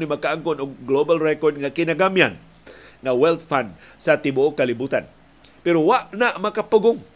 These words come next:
sa mga paryente ni Marcos pag-apura nga ipalusot gyud ang balaod nun. So, gikan sa initial capitalization nga two hundred seventy-five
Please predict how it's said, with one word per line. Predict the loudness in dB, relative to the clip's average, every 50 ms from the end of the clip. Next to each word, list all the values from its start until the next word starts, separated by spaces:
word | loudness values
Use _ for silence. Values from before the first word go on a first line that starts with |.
| _ _ _ _
sa | _ -6 -4
mga | -4 0 0 0 2
paryente | 2 2 2 2 -2 -2 -4 -2
ni | -2 0 0
Marcos | -2 -4 -4 -6 -6
pag-apura | -4 -4 -2 -2 -4 0 0 0 0 0 -2 -6 -14 -20 -20 -20 -20 _ _
nga | -4 -4 -4 -4 -12 _ _ _ -20 _ _
ipalusot | -8 -4 -2 -2 0 0 -2 0 0 0 -2 -2 0
gyud | 2 2 2 2 0
ang | -2 -2 -2 -2 -6 -16 -20 _ -4
balaod | -2 0 0 0 -2 -4 -6 -6
nun. | -8 -8 -8 -10 -16 _ _ _ _ -20 -20 -20 -20 _ -8
So, | -6 -6 -4
gikan | -4 -6 -2 2 2 2 2
sa | 0 -4 -6
initial | -4 -4 -4 -2 0 0 0 0 0
capitalization | -2 -2 0 0 0 0 0 0 0 0 -2 -2 -2 -2 -2 -4 -4 -2
nga | -4 -6 -6 -8 -14 -20 -20 _ _ _ _
two | _ 0 0 2 2
hundred | 2 -2 0 0 -2 -2 -2 -6
seventy-five | -4 2 2 2 2 2 -2 -2 -4 -2 0 2 2 2 0 -2